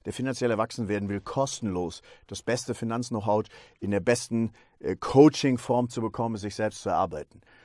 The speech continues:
Und völlig unabhängig davon, ob er Kunde der Deutschen Bank ist oder nicht. Wir stehen,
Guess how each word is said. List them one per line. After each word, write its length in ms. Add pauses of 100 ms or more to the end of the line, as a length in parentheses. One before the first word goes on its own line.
(120)
Und 100
völlig 280
unabhängig 360
davon, 260
ob 60
er 60
Kunde 320
der 100
Deutschen 380
Bank 280
ist 260
oder 180
nicht. 280 (300)
Wir 180
stehen, 440